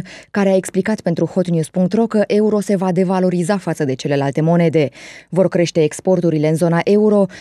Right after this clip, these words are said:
germanii vor vinde mai multe mașini Mercedes în Statele Unite, iar producătorii de subansamble din aceste lanțuri vor câștiga mai bine.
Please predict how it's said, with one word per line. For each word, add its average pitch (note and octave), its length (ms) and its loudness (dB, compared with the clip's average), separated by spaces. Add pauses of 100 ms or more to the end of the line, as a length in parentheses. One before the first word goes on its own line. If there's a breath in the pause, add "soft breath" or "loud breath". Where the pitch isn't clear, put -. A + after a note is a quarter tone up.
(140)
germanii F#3 400 2
vor F3+ 160 2
vinde F#3+ 260 2
mai F#3+ 160 2
multe G#3+ 300 2
mașini D3 360 -2
Mercedes D#3 520 0
în D#3+ 100 -2
Statele E3 320 -2
Unite, G3+ 440 0
iar G#3 180 0
producătorii G#3 580 0
de F#3 100 2
subansamble F3 720 -2
din C3 140 -2
aceste E3 340 -2
lanțuri A3 320 0
vor F#3+ 160 0
câștiga G3+ 360 -2
mai F3+ 160 2
bine. C#3 300 -2